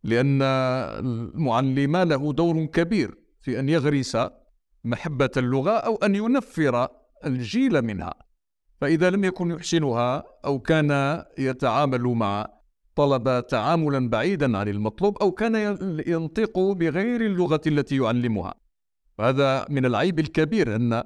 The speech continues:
معلما أو أستاذا ولو كان في الجامعة أو في أي مرحلة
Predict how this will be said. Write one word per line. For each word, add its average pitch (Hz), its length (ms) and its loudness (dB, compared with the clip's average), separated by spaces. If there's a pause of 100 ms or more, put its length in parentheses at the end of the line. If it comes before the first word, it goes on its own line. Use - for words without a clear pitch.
(580)
معلما 127 1040 0 (160)
أو 117 240 -2
أستاذا 151 840 0
ولو 233 300 0
كان 185 280 2
في 143 100 0
الجامعة 120 560 2
أو 117 260 -2
في 113 340 -4
أي 143 200 2
مرحلة 135 380 0